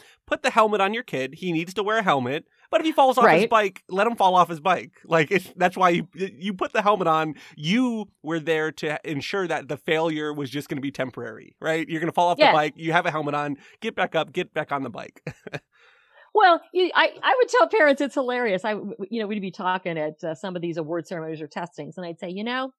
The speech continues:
Speaker 2: I want you to think back to when your child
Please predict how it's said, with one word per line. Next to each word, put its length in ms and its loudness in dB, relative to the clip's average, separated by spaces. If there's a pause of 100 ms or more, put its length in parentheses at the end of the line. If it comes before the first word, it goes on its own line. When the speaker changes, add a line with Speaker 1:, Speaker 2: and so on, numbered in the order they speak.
(880)
Speaker 2:
I 60 2
want 180 -2
you 80 -2
to 80 0
think 300 -6 (200)
back 340 -4 (160)
to 320 -2 (160)
when 200 -4
your 240 0
child 560 -4